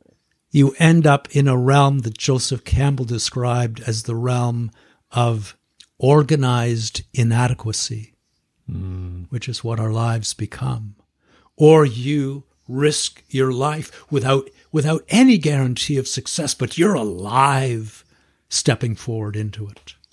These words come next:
Speaker 2: Mm. <laughs> Beautiful. Two things for me s-, sort of swim up.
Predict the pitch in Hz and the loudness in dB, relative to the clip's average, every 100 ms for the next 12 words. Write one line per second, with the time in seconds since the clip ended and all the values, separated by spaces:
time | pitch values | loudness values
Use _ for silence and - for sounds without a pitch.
0 | _ _ _ _ - 95 95 95 95 90 | _ _ _ _ -12 -8 -6 -6 -8 -10
1 | 98 _ _ _ _ _ - - 139 - | -14 _ _ _ _ _ -14 -6 -4 -4
2 | _ _ _ _ _ _ _ _ - 117 | _ _ _ _ _ _ _ _ -14 -6
3 | 107 110 101 95 80 _ _ _ _ _ | -4 -4 -6 -10 -12 _ _ _ _ _
4 | _ _ _ _ _ _ _ _ _ - | _ _ _ _ _ _ _ _ _ 2
5 | 120 117 113 107 - 113 101 101 101 - | 4 6 4 -2 -4 -2 0 0 -4 -12
6 | _ _ _ _ _ _ _ _ - _ | _ _ _ _ _ _ _ _ -20 _
7 | _ - - 104 98 - - 110 104 - | _ -18 -8 -6 -6 -10 -4 -2 0 -2